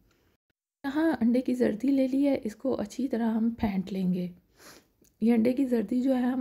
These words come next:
उसकी टॉप पे लगाएंगे। यहाँ मेरे पास एक पतीला था, उसके अंदर मैंने ये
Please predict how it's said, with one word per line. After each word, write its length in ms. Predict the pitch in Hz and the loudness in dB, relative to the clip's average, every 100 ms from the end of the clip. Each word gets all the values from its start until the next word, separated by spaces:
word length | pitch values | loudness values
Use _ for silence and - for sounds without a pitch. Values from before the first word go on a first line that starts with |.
| 220 | -4
उसकी 560 | 214 - - 233 233 - _ - | -4 -8 -10 -8 -8 -12 _ -10
टॉप 220 | 208 - | -10 -6
पे 60 | 233 | -4
लगाएंगे। 600 | 214 190 175 180 180 180 _ _ _ _ _ _ _ _ - | -2 -2 0 0 -2 -8 _ _ _ _ _ _ _ _ -2
यहाँ 140 | 269 | 0
मेरे 160 | 285 277 | 0 -2
पास 240 | 277 277 | -2 -2
एक 160 | 269 269 | -2 -2
पतीला 400 | 247 220 220 233 | -4 0 0 0
था, 220 | 247 262 269 | -2 -4 -6
उसके 300 | - - 233 | -12 -4 0
अंदर 240 | 226 240 | 0 0
मैंने 280 | 247 233 233 | 2 2 2
ये 440 | 226 220 226 233 | 0 2 0 0